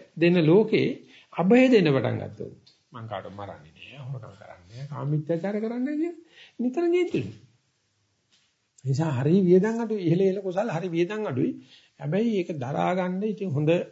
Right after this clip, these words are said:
මනසක්, හොඳ ඥානයක්, ඒ වගේම හොඳ ඇසුරක් තිබුණොත් විතරක් තේනවා එදත් අදත් නියම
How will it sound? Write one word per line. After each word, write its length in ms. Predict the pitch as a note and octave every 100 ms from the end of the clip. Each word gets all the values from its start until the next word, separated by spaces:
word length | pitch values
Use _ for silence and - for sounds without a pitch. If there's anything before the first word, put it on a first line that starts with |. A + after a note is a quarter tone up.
| _ _ _ D3+ C3
මනසක්, 360 | B2 C3 D3 A#2+ B2+ - _ _
හොඳ 180 | - C3
ඥානයක්, 580 | B2 B2 C3 A#2 C3+ D3 - _
ඒ 140 | C3
වගේම 300 | B2 B2+ C3
හොඳ 200 | C3 B2 B2 A#2+ - _ _ _ -
ඇසුරක් 460 | B2+ - D3 B2 - - _ _ _ -
තිබුණොත් 360 | F3 F3+ A#3+ A#3+
විතරක් 340 | G3+ G3+ F#3+
තේනවා 460 | F#3+ E3 D#3+ A3+ B3+ A3
එදත් 240 | D#3 C#3+ G#3 - -
අදත් 280 | D3 E3+ B3+ - _ _ _ _ _
නියම 360 | C#3+ C3+ C3+